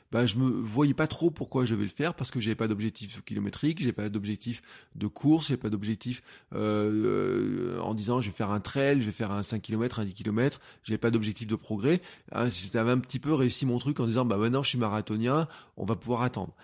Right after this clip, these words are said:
Et en fait, vraiment, et c'est ce que j'ai appris, mais là, je le, c'est pas contre-intuitif, c'est-à-dire que ça, ça me semble logique maintenant, hein, de, de le voir comme ça, c'est que, euh, il faut placer le repos comme étant quelque chose qui permet, hein, de progresser,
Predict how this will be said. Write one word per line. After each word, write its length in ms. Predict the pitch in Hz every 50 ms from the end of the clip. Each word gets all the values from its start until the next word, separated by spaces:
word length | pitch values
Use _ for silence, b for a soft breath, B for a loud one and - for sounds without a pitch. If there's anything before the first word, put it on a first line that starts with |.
| B B B B
Et 40 | 95
en 60 | 101
fait, 320 | - 147 160 160 - - - -
vraiment, 640 | - - 101 101 98 117 123 127 131 139 143 127 104
et 100 | 101 101
c'est 160 | - - 95
ce 80 | -
que 100 | - 117
j'ai 200 | 107 92 101 107
appris, 520 | - - 98 - - - 156 151 131 104 98
mais 200 | 98 98 95 95
là, 160 | 95 98 104
je 160 | - 90 95
le, 260 | 90 90 92 92 92 87 92 95 92 87 80 78 -
c'est 240 | - - - - -
pas 100 | 101 107
contre-intuitif, 640 | - 107 98 - 104 90 110 123 - - 156 120
c'est-à-dire 400 | - - - 104 104 107 98 87
que 80 | - 95 - B B B B B B B B
ça, 180 | B - - -
ça 160 | - - 127
me 60 | 117
semble 240 | - 131 123 123 127
logique 400 | 131 139 143 131 151 156 - -
maintenant, 420 | 98 101 104 104 104 104 92 90 90
hein, 180 | 95 98 101 104
de, 120 | 95 95
de 180 | 95 92 - 101
le 60 | 95 90
voir 140 | 107 101
comme 160 | - - 104 104
ça, 200 | - 165 175 -
c'est 140 | - 147 -
que, 200 | - 127 110 98 B B B B B B B - -
euh, 600 | 107 107 104 101 104 101 95 95 95 95 95 92 - - -
il 140 | - 127 120
faut 140 | - 151
placer 320 | 143 - 135 131 - - 147
le 120 | 131 123
repos 540 | 117 101 117 110 - - 147 170 190 185 - -
comme 180 | - 120 120
étant 240 | 123 123 - 143 131
quelque 180 | 120 131 - -
chose 220 | - 151 160 -
qui 140 | - - 101
permet, 520 | - - 135 123 113 127 139 151 147 123 -
hein, 140 | - 104 107
de 80 | 101 101
progresser, 600 | - - 107 104 101 104 101 - - 151 165